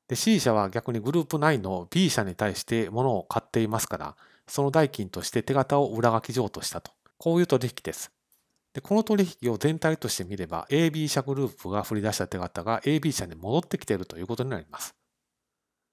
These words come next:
で、これを各社の処理で見ますと、A社は支払い手形で、B社は受け取り手形と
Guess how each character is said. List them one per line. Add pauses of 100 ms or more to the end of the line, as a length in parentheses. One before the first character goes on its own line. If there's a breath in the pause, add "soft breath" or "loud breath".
(520)
で、
こ
れ
を
各
社
の
処
理
で
見
ま
す
と、
A
社
は
支
払
い
手
形
で、
B
社
は
受
け
取
り
手
形
と